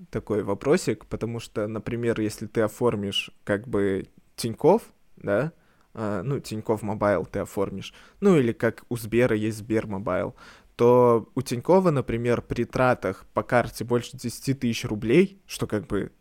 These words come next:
ну, типа, <laughs> это очень низкий порог, а, ты получаешь шестьдесят гигов, шестьсот минут и прочее за триста семьдесят три рубля в месяц. Но это самое выгодное, что есть. Я плачу за свой сеть. У меня сейчас М Т С,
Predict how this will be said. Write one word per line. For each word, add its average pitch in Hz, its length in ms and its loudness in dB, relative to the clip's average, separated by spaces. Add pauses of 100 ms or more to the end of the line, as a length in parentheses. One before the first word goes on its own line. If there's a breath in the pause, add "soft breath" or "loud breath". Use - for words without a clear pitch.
ну, 113 140 -6
типа, - 360 -6 (580 loud breath)
<laughs> - 540 -20
это 127 220 -2
очень 113 300 -2
низкий 104 320 -8
порог, - 340 -6 (420 loud breath)
а, 117 480 -2 (420 loud breath)
ты 143 600 6
получаешь 135 840 4
шестьдесят 120 600 0
гигов, 127 460 2
шестьсот 113 420 0
минут 110 380 -4
и 101 40 0
прочее 131 440 2
за 107 160 0
триста 139 440 -2
семьдесят 127 440 -6
три 123 200 -2
рубля 110 540 -2
в 110 160 -10
месяц. - 460 -6 (300 soft breath)
Но 135 160 4
это 120 200 4
самое 120 400 4
выгодное, 117 400 -2
что - 180 -6
есть. 156 240 4
Я 117 140 4
плачу 120 360 -2
за 113 120 0
свой 120 260 0
сеть. 110 260 -6
У - 60 -4
меня 123 220 0
сейчас - 280 -4
М 110 120 -6
Т 156 240 4
С, 196 120 -8